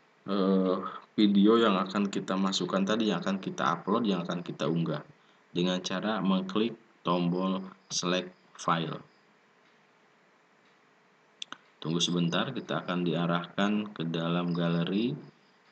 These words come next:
yang ada di laptop kita, P C kita. Ya, setelah ini kita tinggal pilih mana video yang akan kita upload. Kita pilih saja di sini, ya.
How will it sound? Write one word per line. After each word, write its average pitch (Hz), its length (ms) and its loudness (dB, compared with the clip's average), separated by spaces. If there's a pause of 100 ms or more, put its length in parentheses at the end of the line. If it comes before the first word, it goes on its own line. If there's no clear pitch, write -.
(120)
yang 87 240 -4
ada 87 160 -2
di 92 160 0
laptop 85 560 -2
kita, 92 320 -4
P 82 160 -2
C 85 160 -4
kita. 98 560 -6 (1120)
Ya, - 320 -4
setelah 110 400 0
ini 165 400 4 (480)
kita 156 240 -2
tinggal 104 400 0
pilih 90 320 2 (1040)
mana 113 400 0
video 101 320 6
yang 120 320 0
akan 98 320 -4
kita - 480 -2 (160)
upload. 87 480 -2 (1800)
Kita - 240 -6
pilih 90 320 0
saja 90 320 0
di 85 160 0
sini, 101 400 0 (960)
ya. 98 320 -8